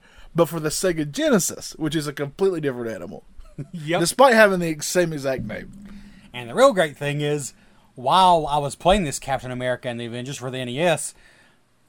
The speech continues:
Speaker 2: I discovered that the Genesis game actually looked pretty fun, and so I went on a goose chase looking for it, thinking maybe we'd talk about it as a bonus.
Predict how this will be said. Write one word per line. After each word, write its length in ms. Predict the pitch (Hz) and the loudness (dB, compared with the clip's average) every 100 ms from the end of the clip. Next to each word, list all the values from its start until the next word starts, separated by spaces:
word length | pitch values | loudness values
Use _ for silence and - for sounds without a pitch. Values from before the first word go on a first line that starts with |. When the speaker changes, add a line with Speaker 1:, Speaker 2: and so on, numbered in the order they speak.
| - | -4
Speaker 2:
I 100 | 151 | -2
discovered 540 | 147 - 165 214 180 | -2 0 4 4 4
that 120 | 135 | -6
the 100 | 135 | -6
Genesis 440 | 117 208 247 160 123 | -4 -2 -2 -4 -4
game 380 | 131 123 135 143 | -4 -4 -4 -6
actually 320 | 143 - 135 | -6 -6 -4
looked 240 | 160 165 | -4 -2
pretty 220 | 185 151 | -2 -2
fun, 480 | - 170 226 170 190 _ _ _ _ 156 | 2 4 4 2 -2 _ _ _ _ -10
and 120 | 143 | 0
so 100 | 175 | 6
I 80 | 220 | 6
went 220 | 220 170 | 6 0
on 80 | 139 | -4
a 80 | |
goose 320 | 117 175 233 - | -4 0 0 0
chase 400 | 151 131 135 147 | 0 0 -2 -4
looking 240 | 202 208 | -4 -4
for 220 | 147 135 139 | -4 -4 -4
it, 60 | |
thinking 260 | 160 151 143 | -6 -4 -2
maybe 240 | 147 143 | -2 -2
we'd 180 | 139 135 | -6 -2
talk 200 | 151 135 | 2 2
about 240 | 131 120 | 2 0
it 320 | 147 151 - _ _ _ _ _ - | 0 -2 -4 _ _ _ _ _ -12
as 140 | 127 | -10
a 60 | 120 | -8
bonus. 680 | 101 156 165 98 - - | 0 2 2 -4 -12 -16